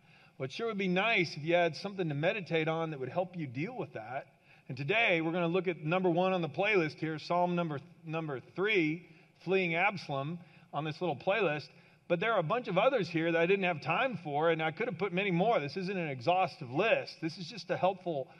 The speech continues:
list to start with. But if you read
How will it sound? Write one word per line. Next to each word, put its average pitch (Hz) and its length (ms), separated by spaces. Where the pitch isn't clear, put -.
list 185 300
to 143 60
start 185 440
with. 107 260
But 175 200
if 165 120
you 233 120
read 214 300